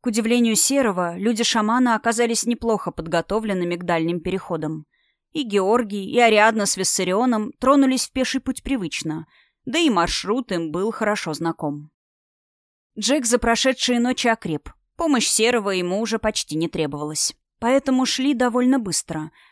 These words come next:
хотя и не настолько, как хотелось бы Георгию. Тот всю дорогу вздыхал, что верхом уже ого-го где бы были. И в первом же обитаемом поселке обратился к его главе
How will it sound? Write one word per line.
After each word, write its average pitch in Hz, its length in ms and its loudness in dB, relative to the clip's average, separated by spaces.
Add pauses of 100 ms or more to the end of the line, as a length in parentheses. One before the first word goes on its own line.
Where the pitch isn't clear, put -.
(180)
хотя 302 320 2
и 294 100 6
не 262 120 6
настолько, 226 600 2
как 160 220 -2
хотелось 175 480 -2
бы 180 120 -2
Георгию. 160 680 -2 (220)
Тот 262 200 2
всю - 220 -2
дорогу 247 400 2
вздыхал, 226 600 0 (220)
что 285 280 0
верхом 277 440 4
уже 269 220 2
ого-го 269 500 2
где 185 220 0
бы 160 100 -2
были. 160 440 -4 (540)
И 311 80 -2
в - 80 -10
первом 208 400 0
же 196 100 0
обитаемом 190 640 0
поселке 214 560 0
обратился 196 540 0
к - 100 -16
его 185 200 -2
главе 175 440 0